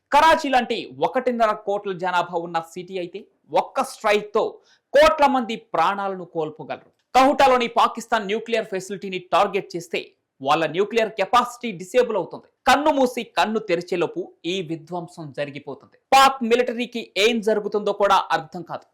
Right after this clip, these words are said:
రెండు వేల పదహారులో ఉరి అటాక్ తర్వాత భారత్ సర్జికల్ స్ట్రైక్స్ చేసింది, టెర్రరిస్ట్ క్యాంప్స్ ను డీమాలిష్ చేసింది. ఇప్పుడు ఈ బ్రహ్మోస్తో అదే స్ట్రాటజీని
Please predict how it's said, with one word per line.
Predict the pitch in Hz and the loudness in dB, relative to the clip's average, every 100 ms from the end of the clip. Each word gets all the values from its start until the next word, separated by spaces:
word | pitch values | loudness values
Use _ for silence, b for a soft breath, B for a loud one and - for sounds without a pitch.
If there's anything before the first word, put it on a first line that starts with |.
| - | 0
రెండు | 185 262 320 | 2 4 6
వేల | 254 - | 4 2
పదహారులో | 156 151 156 185 226 175 - 151 | -2 0 -2 2 2 2 -8 -2
ఉరి | 196 240 - 190 | 0 0 -2 -2
అటాక్ | 233 214 - | 0 -2 0
తర్వాత | 170 165 160 165 - _ _ _ 135 | -2 0 0 -2 -2 _ _ _ -2
భారత్ | 214 254 247 - | 4 4 2 -2
సర్జికల్ | 180 175 214 226 - | -4 -4 -4 -4 -4
స్ట్రైక్స్ | - 208 - - | -4 -4 -4 -10
చేసింది, | 151 135 - _ - | -10 -10 -20 _ -2
టెర్రరిస్ట్ | 202 214 214 214 - | 0 2 0 -2 -2
క్యాంప్స్ | 196 202 - | -2 -2 -4
ను | 190 131 | -4 0
డీమాలిష్ | 208 214 196 170 - | 0 0 -4 -6 -12
చేసింది. | 147 - 113 _ _ 202 | -18 -16 -20 _ _ -10
ఇప్పుడు | - - 302 214 - _ - | -6 0 2 2 -4 _ -8
ఈ | 143 131 | -8 -2
బ్రహ్మోస్తో | 165 190 202 - 196 165 - 156 | -2 0 -6 -4 -6 -4 -2 -2
అదే | 202 202 185 | 0 -2 -6
స్ట్రాటజీని | - 190 196 190 196 190 | -6 -2 -2 -4 -8 -8